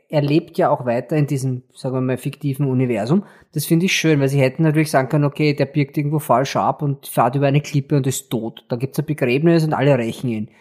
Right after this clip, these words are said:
Wäre ein eigener Plot gewesen, aber sie haben sich dafür entschieden, sie ziehen's durch und am Schluss, hey, wird er einfach quasi in die Freiheit entlassen und verabschiedet sich von diesem semi-kriminellen Weltrettungszeug.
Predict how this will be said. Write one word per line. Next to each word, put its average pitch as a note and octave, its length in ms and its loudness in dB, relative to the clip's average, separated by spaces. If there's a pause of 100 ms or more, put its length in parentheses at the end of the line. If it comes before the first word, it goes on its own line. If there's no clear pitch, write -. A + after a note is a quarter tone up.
(200)
Wäre C#3+ 240 4
ein A#2+ 80 0
eigener D3+ 240 2
Plot C#3 320 0
gewesen, C#3+ 340 -2
aber C3+ 100 -2
sie C#3 100 -4
haben C3+ 60 -4
sich - 100 -10
dafür D#3 200 0
entschieden, D#3+ 400 0
sie D#3 160 -8
ziehen's D#3 380 -2
durch E3 380 -2 (380)
und D3+ 140 0
am C3+ 80 -2
Schluss, - 640 0 (880)
hey, D3 460 2
wird C#3+ 120 0
er D#3 100 2
einfach C#3+ 200 -2
quasi C3+ 200 -2
in C3 60 -6
die C#3 80 -4
Freiheit C3 460 0
entlassen C3 540 -6
und B2 160 -8
verabschiedet C3 460 -6
sich C#3 140 -8
von C#3+ 120 -8
diesem B2 300 -6 (420)
semi-kriminellen C#3+ 1400 2
Weltrettungszeug. B2+ 1600 -4